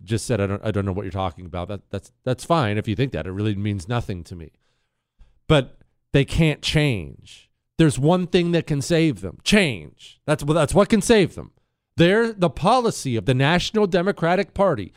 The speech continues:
and local Democratic Party is crime.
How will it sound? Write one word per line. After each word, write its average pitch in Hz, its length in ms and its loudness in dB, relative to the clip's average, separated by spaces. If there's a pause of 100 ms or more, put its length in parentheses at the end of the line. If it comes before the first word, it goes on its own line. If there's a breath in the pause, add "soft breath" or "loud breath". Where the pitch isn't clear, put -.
and 220 240 0
local 220 280 2
Democratic 95 580 -6
Party 107 340 0
is 202 460 2 (520 soft breath)
crime. 101 340 -2